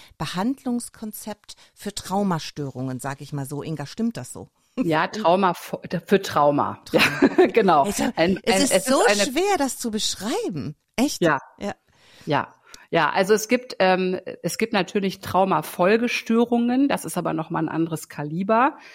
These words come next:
Speaker 2: Ähm, wir gehen jetzt erstmal von den, ich sag mal ganz, also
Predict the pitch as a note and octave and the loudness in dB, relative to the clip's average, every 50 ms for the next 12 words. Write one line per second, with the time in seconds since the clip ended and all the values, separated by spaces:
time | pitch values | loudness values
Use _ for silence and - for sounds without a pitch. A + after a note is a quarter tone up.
0 | - - - _ _ _ E3+ E3+ E3+ E3+ E3+ E3+ E3+ F3 - - - - - E3 | -20 -20 -20 _ _ _ 0 0 2 2 0 0 -2 -4 -6 -10 -12 -12 -2 -2
1 | F3+ F#3 F3 G#3+ G#3 G#3 G3 G3 - - - F3+ - - F#3 F3+ F3 - - E3 | 0 0 2 0 0 0 0 -2 -2 -2 -2 -2 -2 -2 -2 -2 -2 -2 0 0
2 | E3+ E3 E3 D#3+ D#3+ D#3 D#3 - E3 - - D#3+ - _ - D#3+ D3+ D#3+ D#3+ F3 | 0 2 2 2 2 2 2 0 -4 -4 -4 -4 -4 _ -6 -4 -2 0 -2 -2
3 | E3+ - - - - D3 D3 C#3 C3+ C#3+ | -2 -6 -8 -8 -8 -6 -6 -6 -6 -8